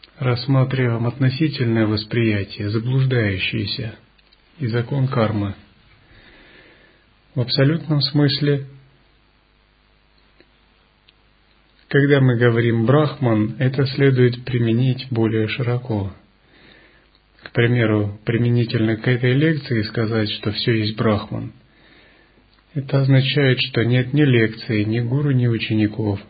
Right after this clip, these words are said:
ни этого монастыря, ни Земли, ни планет Солнечной системы.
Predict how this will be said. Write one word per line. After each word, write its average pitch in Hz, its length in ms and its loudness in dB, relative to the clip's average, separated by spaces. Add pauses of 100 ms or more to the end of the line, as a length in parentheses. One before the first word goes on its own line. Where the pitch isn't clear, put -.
(2250)
ни 135 640 4 (340)
этого 139 400 0
монастыря, 110 880 0 (1040)
ни 139 160 6
Земли, 131 480 4
ни 123 340 0 (300)
планет 123 440 4 (120)
Солнечной 120 480 0
системы. 104 680 -2